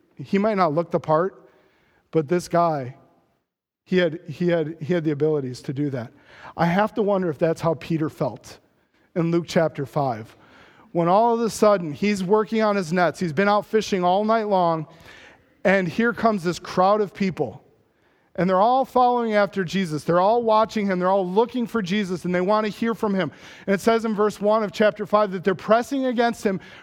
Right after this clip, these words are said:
around the Sea of Galilee, the Lake Gennesaret, or the Sea of Galilee.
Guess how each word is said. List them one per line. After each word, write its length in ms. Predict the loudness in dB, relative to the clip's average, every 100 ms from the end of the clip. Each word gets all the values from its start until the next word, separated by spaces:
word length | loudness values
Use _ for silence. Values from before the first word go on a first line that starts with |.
| 0
around 220 | 2 2
the 80 | -4
Sea 220 | -2 -2
of 120 | 0
Galilee, 520 | 2 2 2 0 -2 -6 -16 -4
the 80 | 0
Lake 240 | 2 0
Gennesaret, 600 | 0 0 0 0 2 2 2
or 120 | -2
the 100 | -4
Sea 180 | 0 0
of 100 | 2
Galilee. 360 | 2 2 -2